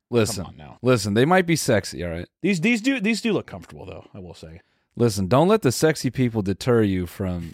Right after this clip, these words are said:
Speaker 1: living your life, man.
Speaker 2: Ah, but see, this is the kicker, Noel. See, oh, come on. The biggest size they got is double X L.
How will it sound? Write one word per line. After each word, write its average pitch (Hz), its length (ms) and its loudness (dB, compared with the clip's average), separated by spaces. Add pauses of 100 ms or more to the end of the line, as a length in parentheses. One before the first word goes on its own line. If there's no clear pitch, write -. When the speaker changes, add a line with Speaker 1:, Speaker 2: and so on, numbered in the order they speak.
(120)
Speaker 1:
living 107 360 0
your 101 160 0
life, 92 380 -2
man. 87 200 -10
Speaker 2:
Ah, 294 440 4
but 226 140 -2
see, 233 160 -2
this 220 200 0
is 196 120 -8
the 226 80 0
kicker, 240 340 0
Noel. 196 280 2
See, 214 320 -2
oh, 160 320 2
come 139 240 -4
on. 85 240 -10 (320)
The 139 140 -6
biggest 170 380 -2
size 165 240 0
they 151 120 -2
got 151 220 0
is 110 180 -8
double 143 400 0
X 135 260 -2
L. 143 300 2